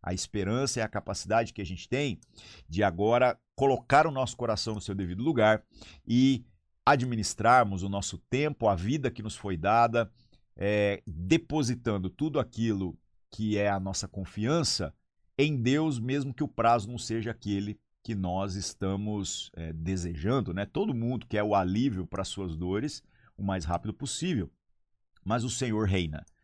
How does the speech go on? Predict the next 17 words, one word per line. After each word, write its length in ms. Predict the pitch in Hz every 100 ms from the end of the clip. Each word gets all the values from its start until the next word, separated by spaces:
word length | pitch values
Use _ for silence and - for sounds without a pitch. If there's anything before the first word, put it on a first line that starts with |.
| _ _
E 80 | 92
o 60 | 104
Senhor 360 | - 101 117
reinando, 640 | 117 98 90 127 151 151 135 _ _ _
então 300 | 80 - 98
nós 160 | 104 -
temos 180 | 104
que 80 | -
entender 300 | 104 104 107
que 80 | 107
por 180 | - 127
mais 400 | 120 131 131 120
que 80 | 113
algumas 300 | 110 107 -
coisas 200 | 110 98
pareçam 400 | 104 104 104 95
demoradas, 880 | 117 127 120 104 101 101 110 -